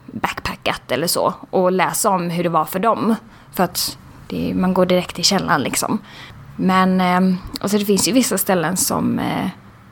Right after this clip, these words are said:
som jag tvekar på för att det är ett känt problem med kvinnosynen, som, eh,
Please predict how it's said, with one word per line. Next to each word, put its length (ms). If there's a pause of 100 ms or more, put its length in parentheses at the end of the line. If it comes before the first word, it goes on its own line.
(280)
som 200
jag 360 (240)
tvekar 320
på 220
för 200
att 480 (640)
det 540
är 40
ett 160
känt 300
problem 520
med 260
kvinnosynen, 580
som, 340
eh, 340